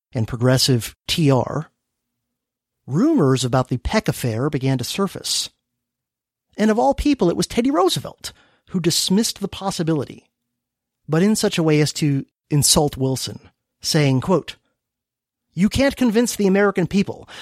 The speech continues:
that a man is a Romeo who looks so much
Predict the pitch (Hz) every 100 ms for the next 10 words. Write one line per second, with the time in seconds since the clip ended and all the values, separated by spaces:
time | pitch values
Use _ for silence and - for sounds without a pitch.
0 | - 170 175 156 185 190 180 175 165 202
1 | 160 110 - - _ _ - 190 185 -
2 | - 214 196 139 - -